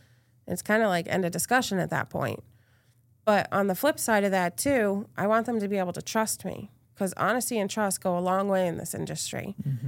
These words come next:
Speaker 1: And if people can't trust you, i-, you're done.
Speaker 2: Right.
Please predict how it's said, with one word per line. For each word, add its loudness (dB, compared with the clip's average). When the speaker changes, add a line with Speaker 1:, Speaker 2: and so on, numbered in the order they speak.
Speaker 1:
And 0
if -2
people -2
can't -2
trust 0
you, 0
i-, -8
you're 0
done. 0
Speaker 2:
Right. -2